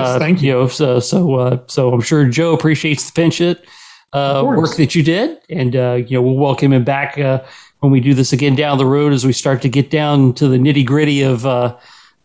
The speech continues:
Speaker 1: playoff contention and all that good stuff.
Speaker 2: Yep. I have two baseball trips coming up. Uh, well, the,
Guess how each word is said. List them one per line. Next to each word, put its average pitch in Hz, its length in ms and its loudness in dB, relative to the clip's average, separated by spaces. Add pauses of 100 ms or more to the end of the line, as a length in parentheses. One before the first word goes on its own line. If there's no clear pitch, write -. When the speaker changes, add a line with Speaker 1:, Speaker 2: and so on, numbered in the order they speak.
(120)
Speaker 1:
playoff 170 360 0
contention 165 540 0
and 175 80 0
all 139 140 -2
that 196 180 -2
good 135 140 -2
stuff. - 440 -10 (440)
Speaker 2:
Yep. 175 280 -4 (260)
I 175 100 -2
have 147 320 0
two 202 160 2
baseball 175 480 -2
trips 156 260 -2
coming 147 320 -2
up. 160 220 -6 (640)
Uh, 151 240 -6
well, 185 160 0
the, 147 200 0